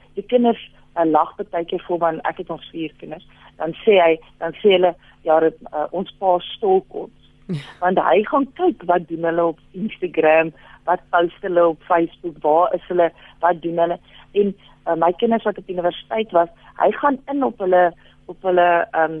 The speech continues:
Speaker 1: webtuistes wat op hulle universiteit is om te kyk wanneer skryf hulle eksamen, wat se assignments moet hulle doen. En in die, in die begin het ek gewonder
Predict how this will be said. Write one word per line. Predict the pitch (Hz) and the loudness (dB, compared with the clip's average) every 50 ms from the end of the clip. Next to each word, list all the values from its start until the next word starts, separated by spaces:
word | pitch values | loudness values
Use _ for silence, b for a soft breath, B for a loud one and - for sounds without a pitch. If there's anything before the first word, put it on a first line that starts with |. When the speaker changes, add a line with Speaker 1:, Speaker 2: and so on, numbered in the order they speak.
| 151 156 | -12 -2
Speaker 1:
webtuistes | - 165 185 220 - - _ 208 190 190 185 - - _ 196 185 - - | 2 2 2 2 0 -6 _ 0 0 0 0 -4 -10 _ -10 -10 -4 -4
wat | 175 170 - | -4 -4 -4
op | 170 - | -8 -8
hulle | - 165 175 185 | -6 -4 -4 -4
universiteit | 170 170 165 165 - - 170 - - 185 185 185 - | -2 -2 -2 -2 -2 -8 -12 -4 -2 -2 -2 -2 -6
is | 180 - | -10 -10
om | 185 175 | -10 -10
te | - 175 - | -10 -14 -10
kyk | _ 202 185 180 - b b b b b _ | _ -2 -2 -2 -2 b b b b b _
wanneer | 156 160 185 208 | -2 0 0 -4
skryf | - - - - 240 240 - - | -4 -8 -6 -2 -2 -2 0 2
hulle | 190 208 | 2 2
eksamen, | 185 180 - - - 208 190 185 185 196 190 185 180 B B B B B | 2 2 0 -4 0 2 2 2 2 0 -2 -4 -4 B B B B B
wat | - 160 180 - | -4 -4 -4 0
se | - 202 170 | -2 -2 0
assignments | 175 180 - - 180 175 175 180 185 185 185 185 - | -2 -4 -2 -2 0 0 0 0 -2 -4 -6 -8 -10
moet | 185 175 - | -16 -14 -12
hulle | - 170 175 170 156 - | -8 -6 -6 -6 -6 -6
doen. | 180 180 185 175 B B B B B B B B B | -6 -6 -6 -6 B B B B B B B B B
En | _ 247 254 254 - - - _ _ - | _ 0 2 2 0 -2 -12 _ _ -6
in | 254 262 | -2 0
die, | 269 254 - - _ - | 0 0 -2 -6 _ -6
in | 240 | -4
die | 254 | -2
begin | 226 - - - - 381 392 | 0 -2 -2 -2 -4 -4 -4
het | 403 - - | -4 -6 -6
ek | 285 - | -10 -4
gewonder | - 262 196 156 160 165 185 202 208 208 202 | -2 -4 -4 -2 0 2 4 4 4 4 2